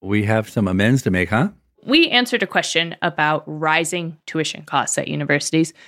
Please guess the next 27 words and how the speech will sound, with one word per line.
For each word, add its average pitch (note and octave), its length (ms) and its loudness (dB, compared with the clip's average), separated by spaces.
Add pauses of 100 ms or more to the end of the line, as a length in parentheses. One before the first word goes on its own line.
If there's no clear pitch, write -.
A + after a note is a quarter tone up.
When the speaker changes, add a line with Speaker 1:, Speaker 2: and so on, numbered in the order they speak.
(280)
Speaker 2:
Do - 80 0
you A#3 80 6
want C4+ 140 4
to A#3+ 120 4
restate F#3+ 520 0
for - 80 -2
the F#3 180 4
audience F3 440 0
what E3 180 0
your D#3+ 100 0
basic D3+ 580 -2 (180)
argument D3+ 360 -2
was? E3 280 -2 (600)
Speaker 1:
Sure. C3+ 440 4 (500)
So - 100 4
my D3+ 120 8
basic E3 340 2
point C#3 300 0
was A#2 160 2
that B2 120 0 (140)
over B2+ 160 2
the B2 80 2
last A2 360 2
twenty B2 340 2
or A2+ 80 2
thirty G2+ 260 -2
years, B2+ 480 2